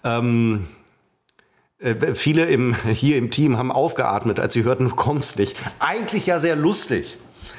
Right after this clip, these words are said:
Er wird es auch lustig gemeint haben. Aber du hast die Frau am Telefon und sagst ihr im Grunde, gut, dass du nicht gekommen bist. Also sie hat es als Gag nicht aufgefasst und hatte auch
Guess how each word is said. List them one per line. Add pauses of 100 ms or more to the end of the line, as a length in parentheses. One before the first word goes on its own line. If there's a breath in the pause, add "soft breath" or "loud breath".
(140)
Er
wird
es
auch
lustig
gemeint
haben. (500)
Aber
du
hast
die
Frau
am
Telefon
und
sagst
ihr
im
Grunde, (320 loud breath)
gut,
dass
du
nicht
gekommen
bist.
Also
sie
hat
es
als
Gag
nicht
aufgefasst
und
hatte
auch